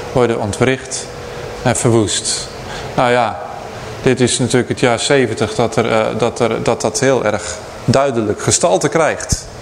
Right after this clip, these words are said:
die verwoesting. In het jaar zeventig is,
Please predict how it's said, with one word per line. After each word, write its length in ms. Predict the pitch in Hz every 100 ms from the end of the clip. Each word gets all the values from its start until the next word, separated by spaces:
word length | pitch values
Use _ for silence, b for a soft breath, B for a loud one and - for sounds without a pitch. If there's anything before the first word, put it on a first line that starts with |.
| - -
die 140 | 131 117
verwoesting. 600 | 120 127 - - 101 87 - - - - - - - - - - - - - - - - - - - - - - - - - - - - 453 - B B B B B B -
In 80 |
het 100 | 135
jaar 160 | 143 131
zeventig 720 | - 160 151 113 120 - - - 185
is, 260 | 143 -